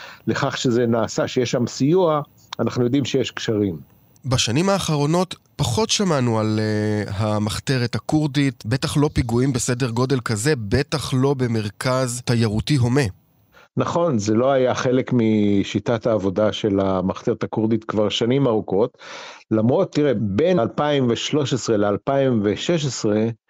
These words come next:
Speaker 1: הייתה מלחמת אזרחים בתוך טורקיה, שלא שמענו עליה הרבה. הטורקים דיכאו מרידות פנימיות באזור של דיארבקיר, באזור של, אה,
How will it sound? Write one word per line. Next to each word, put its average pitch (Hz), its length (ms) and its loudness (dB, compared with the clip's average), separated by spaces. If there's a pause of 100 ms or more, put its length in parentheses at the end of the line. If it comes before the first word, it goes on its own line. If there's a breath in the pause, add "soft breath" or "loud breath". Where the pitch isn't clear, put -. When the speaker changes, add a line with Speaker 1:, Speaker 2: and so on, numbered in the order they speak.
(300 soft breath)
Speaker 1:
הייתה 117 320 -2
מלחמת 147 460 0
אזרחים 127 680 0
בתוך 117 480 -2
טורקיה, 92 440 -2 (480)
שלא 147 280 0
שמענו 143 420 2
עליה 123 220 2
הרבה. 107 360 2
הטורקים 127 640 0 (400 loud breath)
דיכאו 123 680 2
מרידות 110 600 2
פנימיות 110 560 2
באזור 98 420 0
של 104 200 0
דיארבקיר, 110 800 2
באזור 98 520 0
של, 101 420 2
אה, 95 340 2